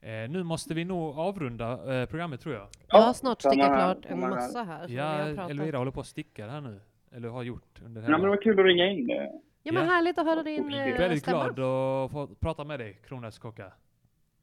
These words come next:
Speaker 3: vi har
Speaker 2: Viktor.
Speaker 3: pratat förut,
Speaker 1: Viktor,
Speaker 3: fast i
Speaker 1: ja.
Speaker 3: verkliga livet. Men, eh, det var kul att prata över telefon också.
Speaker 1: Ja. Eh, tack för att du ringde in.
Speaker 3: Yes, tack själva.
Speaker 1: Puss, kram.
Speaker 2: Puss,
Speaker 3: Ha det gott.
Speaker 2: puss, hej.
Speaker 1: Hej.
Speaker 3: Hej.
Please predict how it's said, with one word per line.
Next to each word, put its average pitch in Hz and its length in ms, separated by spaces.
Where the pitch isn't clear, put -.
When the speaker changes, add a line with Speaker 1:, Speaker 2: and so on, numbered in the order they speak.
Speaker 3:
vi 190 200
har 151 100
Speaker 2:
Viktor. 131 160
Speaker 3:
pratat 139 280
förut, 127 240
Speaker 1:
Viktor, 123 240
Speaker 3:
fast - 160
i 131 40
Speaker 1:
ja. 127 180
Speaker 3:
verkliga 127 360
livet. 120 320
Men, 113 320
eh, - 60
det 127 80
var 127 80
kul 160 120
att - 80
prata 143 180
över 131 100
telefon 135 400
också. - 180
Speaker 1:
Ja. 143 220
Eh, 113 220
tack 170 260
för 170 60
att 156 100
du 156 60
ringde 170 240
in. 110 240
Speaker 3:
Yes, - 240
tack 175 140
själva. 185 360
Speaker 1:
Puss, 156 160
kram. 160 120
Speaker 2:
Puss, - 80
Speaker 3:
Ha 139 80
det 147 80
gott. 165 120
Speaker 2:
puss, 240 120
hej. 254 80
Speaker 1:
Hej. 220 280
Speaker 3:
Hej. 156 300